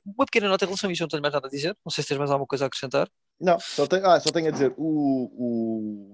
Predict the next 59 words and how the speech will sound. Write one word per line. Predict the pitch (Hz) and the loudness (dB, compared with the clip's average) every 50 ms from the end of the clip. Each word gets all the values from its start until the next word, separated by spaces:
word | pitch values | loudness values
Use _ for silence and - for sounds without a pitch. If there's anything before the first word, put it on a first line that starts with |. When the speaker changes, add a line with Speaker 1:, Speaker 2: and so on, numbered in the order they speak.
| 113 123 127 | 4 4 4
Speaker 2:
Riker | 135 135 - 143 | 4 4 2 0
ainda | 143 147 143 143 | 0 0 0 0
tá | 147 156 | 0 2
lá, | 147 120 104 - _ _ _ _ _ _ _ _ _ - | 2 2 0 0 _ _ _ _ _ _ _ _ _ -20
é | - | -14
só | - 101 | -10 -8
isso | 95 92 - | -8 -8 -10
que | - | -14
eu | |
tenho | - 90 90 | -14 -12 -12
a | 87 | -12
dizer. | 78 80 71 - _ _ _ _ _ _ - - - - - | -12 -14 -16 -16 _ _ _ _ _ _ -12 -12 -12 -4 2
Speaker 1:
Pois | - 302 262 269 | 4 4 6 8
o | |
Riker | 269 277 262 269 254 | 8 6 6 6 4
deve | 233 254 | 4 4
ser | - 269 240 | 4 4 4
mais | 247 247 220 | 4 4 4
um | 233 226 | 2 2
tempinho | 202 240 214 220 226 220 226 | 0 0 0 2 2 0 2
enquanto | 196 226 226 190 - | 4 4 4 4 2
não | 208 214 | 0 0
sabem | - - 214 208 | 2 2 2 2
o | 202 | 2
que | 202 | 0
é | - | 0
que | - | 2
fazem | 202 196 202 175 _ _ _ | 2 2 0 -2 _ _ _
com | - 190 | -2 0
o | |
Elias, | 190 185 180 180 180 180 180 - | 2 4 4 4 4 2 0 -4
porque | - - 165 | -4 -2 0
o | 156 156 | 2 4
Elias, | 160 156 160 156 | 4 2 2 -2
como | - 165 147 | -6 -10 -6
tem | - 170 160 | -4 -4 -4
a | 147 | -2
cena | - 165 151 | -2 -4 -4
de | 147 - | -2 -2
fazer | 156 139 156 | -2 -2 -2
música, | 151 151 165 160 139 143 - - | -2 0 -2 -2 -2 -2 -2 0
os | 143 135 | 0 2
gajos | 143 147 143 | 2 0 0
Speaker 2:
Yeah. | |
Speaker 1:
estão | - 147 | -2 -4
a | - | -4
querer | - 143 139 | -2 -2 -4
aproveitá-lo | 139 - - 139 147 143 - 190 190 190 190 180 | -2 -4 -2 0 0 4 6 6 6 6 6 4
e | - - 151 | 2 0 -2
o | 151 139 139 - | -2 -2 -4 0
Riker | 143 156 156 151 - 160 | 4 4 4 4 4 0
está-se | 147 - 160 - - - | 0 0 -2 -2 -2 -4
a | |
safar | - 151 - 170 160 147 | -6 -2 2 4 4 4
à | 147 | 4
conta | - - 143 - 147 | 2 -2 -6 -6 -6
do, | 139 143 139 135 123 120 | -6 -6 -6 -8 -8 -4
do | 135 143 | -2 0
Elias. | 143 135 127 127 127 127 120 | 2 4 4 2 2 -2 -4